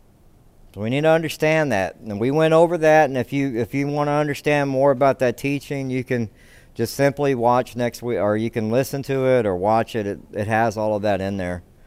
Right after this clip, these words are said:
And so the one thing that we need to understand is, I asked this question last week, like, why didn't they freak out? Because the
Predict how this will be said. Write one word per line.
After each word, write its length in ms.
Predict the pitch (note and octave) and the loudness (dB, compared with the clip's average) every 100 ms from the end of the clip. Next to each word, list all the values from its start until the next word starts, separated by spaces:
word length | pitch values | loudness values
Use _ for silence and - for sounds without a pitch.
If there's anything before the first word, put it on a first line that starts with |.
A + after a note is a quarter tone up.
| - _ _ - - - | -20 _ _ -20 -20 -8
And 80 | A2 | -6
so 180 | - C#3 | 4 4
the 100 | C#3 | 6
one 240 | D3+ F3+ | 6 4
thing 220 | E3 F3+ | 4 2
that 140 | D#3+ D3 | 4 2
we 140 | C#3+ | 2
need 220 | C#3+ D3+ | 2 2
to 60 | D3 | 2
understand 580 | D3 C3+ - C#3+ C#3 B2+ | 0 -2 0 2 4 2
is, 240 | A2+ G2+ - - - C#3 B2+ | -2 -4 -18 -18 -16 -14 -2
I 140 | C#3 | 2
asked 300 | D3 D#3 D#3 | 4 4 4
this 160 | D#3+ - | -2 0
question 360 | D3+ C#3 C3+ | 0 2 -2
last 300 | C3 C#3 C#3 | -2 0 0
week, 160 | B2+ A#2 | -2 0
like, 160 | A#2+ G#2 | 0 0
why 380 | A2+ C3 E3 | 0 2 2
didn't 220 | E3 D#3+ D#3 | 2 -2 -2
they 100 | C3 | -4
freak 340 | - D3 C3+ | -2 -4 0
out? 260 | D3 D3 A2+ | 2 2 0
Because 360 | A#2 C3 B2 | -2 -2 -2
the 380 | A#2 A#2+ A#2 A2+ | -2 -2 0 -4